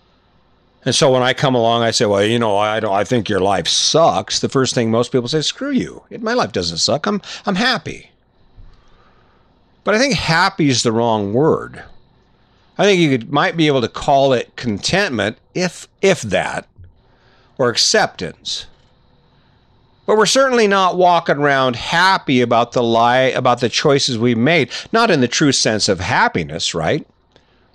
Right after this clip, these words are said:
We've accepted where we are. We realize that until something drastic changes, I win the lottery, right?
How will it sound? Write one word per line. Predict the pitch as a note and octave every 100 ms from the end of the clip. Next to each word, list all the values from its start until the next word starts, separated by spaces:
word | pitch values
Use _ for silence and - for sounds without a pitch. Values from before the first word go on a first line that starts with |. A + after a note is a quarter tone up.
| -
We've | A#3
accepted | D3+ - B2 A2 B2+ A2
where | G#2+
we | F2+ F2
are. | C#2 D2+ B2+
We | C3+
realize | A2+ A#2+ B2 A#2 A2+ A2
that | A#2
until | G#2+ - C3 B2
something | - B2+ A2+ G#2
drastic | G2 A2 A2+ - B2
changes, | - G#2 A2+ A#2
I | G#2+ G#2+ - - -
win | C3+ C3 D#3 C3
the |
lottery, | A2+ A2+ B2+ D#3 G#2+ F#2 G#2 B2 - -
right? | G2 A#2 C#3+